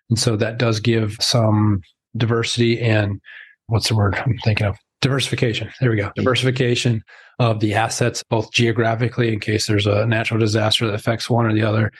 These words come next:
Speaker 1: and of course, markets. Some markets thrive in the winter, some markets thrive in the summer. So it spread loads that revenue coming in there appropriately.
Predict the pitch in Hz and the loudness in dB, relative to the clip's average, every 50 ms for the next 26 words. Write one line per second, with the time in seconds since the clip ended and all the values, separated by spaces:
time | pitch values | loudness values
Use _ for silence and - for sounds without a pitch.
0 | - - - - - 120 113 113 104 - 120 113 101 - - 110 110 107 107 - | -20 -20 -16 -6 -2 0 0 0 0 0 0 2 2 2 2 4 2 2 0 -2
1 | 101 104 - - - - - - - - _ - - 110 107 110 107 110 107 - | -4 -6 -6 -8 -12 -12 -18 -20 -20 -20 _ -6 -4 0 0 2 2 0 0 -2
2 | 107 - - - - - - - 120 113 110 107 107 107 104 104 120 135 139 135 | -4 -2 -4 -6 -6 -8 -4 -2 0 0 2 0 0 0 0 2 2 2 2 0
3 | 127 127 127 120 110 107 110 104 107 101 - - - 117 110 107 104 101 95 95 | 0 0 0 0 0 0 0 -2 -4 -8 -8 -6 -2 0 0 0 0 -2 -2 -2
4 | 95 - - 123 117 117 113 101 - _ - - - _ _ - - - 113 104 | 0 0 0 0 0 0 -2 -2 -6 _ -20 -20 -20 _ _ -10 -2 0 2 2
5 | 101 101 110 110 - 110 - - - - 120 117 117 117 113 113 113 110 107 107 | 4 2 0 0 -2 -4 -6 -4 -2 -2 -2 0 0 2 2 2 2 0 -2 -4
6 | 104 110 110 107 104 104 104 - - - - - - - 123 120 117 117 123 127 | -2 0 0 2 2 0 -2 -4 -8 -12 -12 -10 -4 -2 -2 0 0 2 2 2
7 | 123 123 - 120 120 120 120 120 120 123 123 120 117 110 - 127 123 123 127 123 | 2 2 0 0 0 2 2 2 2 2 2 2 0 0 -2 -2 -2 0 0 0
8 | 123 120 - | 0 0 -2